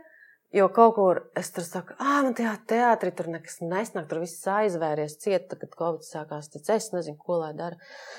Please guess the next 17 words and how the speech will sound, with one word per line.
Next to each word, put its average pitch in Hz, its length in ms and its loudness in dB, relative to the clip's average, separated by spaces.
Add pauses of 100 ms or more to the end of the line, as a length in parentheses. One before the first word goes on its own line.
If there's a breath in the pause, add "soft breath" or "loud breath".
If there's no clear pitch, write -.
(640 loud breath)
Viņa 226 100 8
saka: 226 180 6
"Nāc 247 240 10
strādāt 233 460 8
uz 180 140 -6
suņu 208 300 -2
frizēto." 170 560 0
Es - 160 -8
teicu: 175 420 -4
"Ko, 220 260 4
taču - 300 -4
nemāku 196 300 0
tos 151 220 -8
suņus 175 260 -8
frizēt, 170 360 -6
neko 170 220 -6
nemāku." 170 500 -8